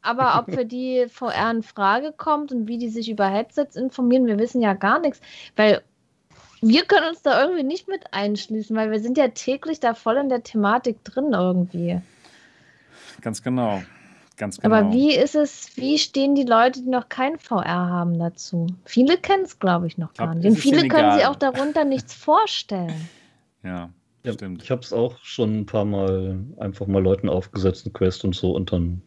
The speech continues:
Speaker 3: waren die sehr interessiert und begeistert und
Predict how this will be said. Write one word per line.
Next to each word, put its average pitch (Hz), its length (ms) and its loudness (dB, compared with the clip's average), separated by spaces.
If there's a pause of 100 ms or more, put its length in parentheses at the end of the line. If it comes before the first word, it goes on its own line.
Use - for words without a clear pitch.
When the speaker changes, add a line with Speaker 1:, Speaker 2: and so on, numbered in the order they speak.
(120)
Speaker 3:
waren 104 240 2
die 98 100 0 (140)
sehr 95 240 0
interessiert 101 540 0
und 98 100 -6
begeistert 104 540 2
und 95 180 -6